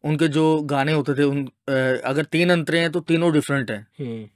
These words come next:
Speaker 1: यानी सेम कंपोजिशन नहीं होती थी।
Speaker 2: हाँ।
Speaker 1: उन्होंने इस तरह का काम किया है।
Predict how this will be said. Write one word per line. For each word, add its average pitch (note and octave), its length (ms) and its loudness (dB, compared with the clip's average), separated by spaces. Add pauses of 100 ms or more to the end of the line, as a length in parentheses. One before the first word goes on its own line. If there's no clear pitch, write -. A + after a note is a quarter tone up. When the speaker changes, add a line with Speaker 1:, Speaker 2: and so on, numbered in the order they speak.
(880)
Speaker 1:
यानी C#3+ 140 2
सेम F3+ 360 2
कंपोजिशन D3 580 0
नहीं C#3 140 0
होती - 200 -8
थी। A2+ 200 -16
Speaker 2:
हाँ। B2 320 -8 (180)
Speaker 1:
उन्होंने F3+ 340 2
इस D#3+ 180 -4
तरह F#3+ 160 2
का F#3+ 120 4
काम C#3 240 0
किया G#2 280 -12
है। G#2 80 -14